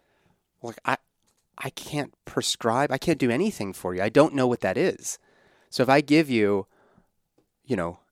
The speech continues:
um, lavender oil and it causes your head to fall off because I didn't know what that was and how it was gonna interact 'cause nobody studied it, then is that shame on me? Is it sa-, shame on you? I just don't know. So that's a risk that I may decide I don't wanna take.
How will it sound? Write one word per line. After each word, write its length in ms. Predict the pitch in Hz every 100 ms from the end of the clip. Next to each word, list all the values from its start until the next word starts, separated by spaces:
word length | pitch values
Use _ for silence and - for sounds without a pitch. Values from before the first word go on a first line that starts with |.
| -
um, 400 | 101 90 85 90 _ -
lavender 500 | - 123 170 160 110
oil 320 | 101 92 95 95
and 100 | 107
it 60 |
causes 280 | - 117 110
your 80 | 98
head 180 | 117 160
to 40 |
fall 240 | 117 92 85
off 340 | 82 107 - _ _ _ _
because 280 | 117 131 117
I 100 | 113
didn't 240 | 131 113
know 260 | 117 123 101
what 240 | 98 110
that 180 | 104 80
was 540 | 113 131 98 104 - -
and 140 | 104
how 200 | 107 107
it 60 | 98
was 100 | 101
gonna 140 | 104
interact 640 | 90 98 110 131 92 107 -
'cause 140 | 107
nobody 260 | 104 98 85
studied 420 | - - 147 98
it, 220 | 80 107 _ _ _ _ _ -
then 360 | 110 104 101 - -
is 180 | 101 92
that 140 | 98
shame 280 | - 101 90
on 100 | 90
me? 140 | 131
Is 100 | 180
it 80 | -
sa-, 180 | - 107
shame 300 | - 98 90
on 100 | 98
you? 140 | 139
I 60 | -
just 220 | 117 -
don't 140 | 113 131
know. 180 | 156
So 120 | 95 101
that's 200 | 110 131
a 60 |
risk 260 | 101 104 -
that 140 | 104 -
I 140 | 101
may 160 | 104 95
decide 400 | 92 - 87 85
I 80 | 82
don't 240 | 87 85
wanna 180 | 85 80
take. 340 | - - -